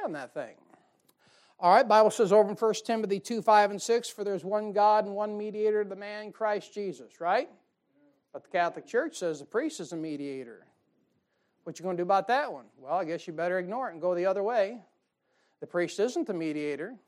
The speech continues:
The pastor's not the mediator. There's one God and one man, uh, me-, me-, one God, one mediator, the man Christ Jesus.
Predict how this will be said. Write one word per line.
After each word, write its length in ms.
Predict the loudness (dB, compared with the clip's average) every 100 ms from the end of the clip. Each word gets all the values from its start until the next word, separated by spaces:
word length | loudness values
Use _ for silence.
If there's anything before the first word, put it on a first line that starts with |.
| _
The 40 |
pastor's 480 | -2 0 0 -2 -4
not 220 | -2 -2
the 60 | -4
mediator. 580 | -6 -4 -6 -6 -8 -12 _ _ -12
There's 180 | -12 -4
one 280 | -4 -2 2
God 400 | 6 6 4 0
and 120 | -6
one 220 | -6 -6
man, 460 | -8 -8 -10 -12 -16 -16
uh, 140 | -14
me-, 180 | -14 -16 -14
me-, 140 | -14
one 280 | -8 -6 0
God, 380 | 2 2 0 -4
one 220 | -6 -6
mediator, 320 | -6 -4 -6
the 80 | -8
man 260 | -10 -10
Christ 380 | -2 0 0 -4
Jesus. 580 | -8 -8 -10 -20 -20